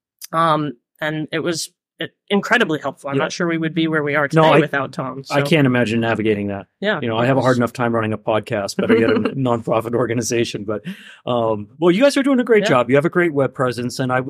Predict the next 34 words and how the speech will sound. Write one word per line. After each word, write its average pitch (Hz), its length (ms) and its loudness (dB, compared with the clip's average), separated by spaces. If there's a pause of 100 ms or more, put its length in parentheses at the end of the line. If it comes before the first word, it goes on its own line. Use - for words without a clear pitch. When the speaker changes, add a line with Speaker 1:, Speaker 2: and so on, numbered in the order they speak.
Speaker 2:
I 156 140 4
would 185 100 4
encourage 165 380 0
the 135 80 2
audience 127 480 0 (100)
to 120 260 -4 (300)
absolutely 160 800 2
get 135 240 -2
to 139 160 0
go 147 180 4
to 143 60 2
the 127 100 -2
website 123 480 2
and 120 80 -2
make 127 160 0
a 131 60 -2
meaningful 127 400 0
donation, 113 580 -2 (340)
uh, 123 140 0
because 143 240 0
they're 135 120 4
doing 127 200 0
fantastic 120 640 -2
work, 120 220 -2
especially 165 420 0
if 143 140 -2
you 151 60 6
have 127 100 2
an 127 80 -2
interest 120 380 -4
in, 110 180 -6 (380)
in 127 100 -2
preserving 135 640 0
the, 117 180 -6